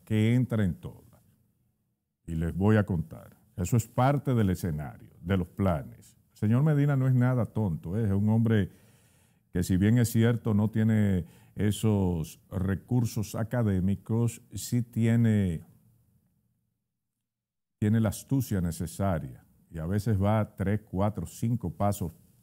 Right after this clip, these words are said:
eh, como jugando ajedrez, cinco jugadas, eh, delante, ya calculadas, que cualquier político en República Dominicana.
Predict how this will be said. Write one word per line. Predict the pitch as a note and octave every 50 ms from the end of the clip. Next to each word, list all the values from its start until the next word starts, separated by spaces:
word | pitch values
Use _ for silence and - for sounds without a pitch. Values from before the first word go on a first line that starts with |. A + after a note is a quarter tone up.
| _ _ _ _ _ _ _ _ _ _ _ _ _ _ _ _ _ _ _ _ _ _ _ -
eh, | F2 E2+ D#2+ D2+ C#2 - - - _ _ _ _ _ _
como | - G#2+ F#2+ G2 F#2
jugando | - F#2+ G2+ A#2 C3+ C#3+ C#3
ajedrez, | B2 B2+ B2+ C3 A2+ F2+ F2 D#2+
cinco | - - D#3+ E3+ F3 - D3+ B2+
jugadas, | B2+ G#2+ G2 A2+ A#2 A2+ G#2+ G2 F2+ E2+ E2 - - - - - _ _ _ _ _ _ _ _ _ _ _ _ _ _ _ _ _
eh, | - E2 E2 D#2 D2 D2 D2 - - - - _ _ _ _ _ _
delante, | G2 G2+ G#2+ G#2 G#2+ A#2+ A#2 G#2+ F#2 D#2+ - F2
ya | F2 G#2 A2+ G#2+
calculadas, | - A#2 A2+ G2+ - - B2+ A#2 G#2+ G2 F#2 F2 D#2+ D#2+ D#2+ D#2+
que | - - - F#2
cualquier | - - F#2 F2 - - A2+ A2 G2+
político | - G#2 F2+ F#2 F#2 - F2+ D#2 - E2
en | D2
República | D2 - - - D#2+ D2+ D#2+ D#2+ - D2+
Dominicana. | C#2+ C2 C2 C#2 C#2 - - - _ _ - - - -